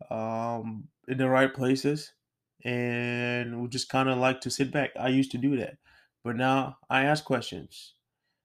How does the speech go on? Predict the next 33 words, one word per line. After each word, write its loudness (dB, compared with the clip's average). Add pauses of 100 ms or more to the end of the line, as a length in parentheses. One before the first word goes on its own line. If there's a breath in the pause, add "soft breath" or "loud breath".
(180)
and -6
asking 2
questions 2
goes 2
a -6
long 0
ways. -6 (640)
So, 0 (320 soft breath)
um, 6 (180)
you 2
know, 6 (240)
that's, 8
that's 6
just 0
part 10
of 6
life. 2 (600)
So 6
let's 6
recap 6
a 4
little 6
bit. 2
It's 4
just 2
like, 2 (400 loud breath)
if -2
we're 8
trying 6
to 2
get 2
to -6
somewhere, -2